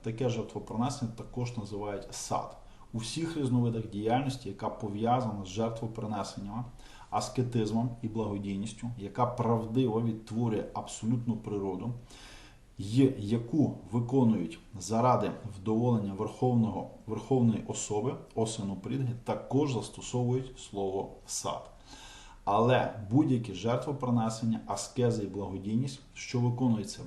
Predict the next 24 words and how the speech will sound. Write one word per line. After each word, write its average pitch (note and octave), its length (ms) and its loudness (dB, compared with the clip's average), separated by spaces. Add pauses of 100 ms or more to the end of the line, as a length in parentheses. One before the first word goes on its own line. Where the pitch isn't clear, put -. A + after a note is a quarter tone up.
(100)
без C#3 260 0
віри A#2 400 0
у A#2 40 -6
Всевишнього, G#2+ 760 -2 (220)
є G2+ 400 4
ненадійними, A2+ 800 4
осену G2+ 400 -6
Прідги, G2+ 360 -6 (480)
і A#2+ 120 6
плоди A#2 340 2
її C#3 340 2
недовговічні. G#2 880 2 (160)
Їх B2+ 360 2
називають G#2 500 0 (100)
асад, - 680 -2 (340)
і A#2+ 100 6
вони B2+ 420 4 (280)
не B2 260 6
приносять A#2 540 0 (200)
користі A#2+ 540 -2 (120)
ні A#2 260 4
в C#3 80 -4
цьому D3+ 320 -6
житті, D3 440 -8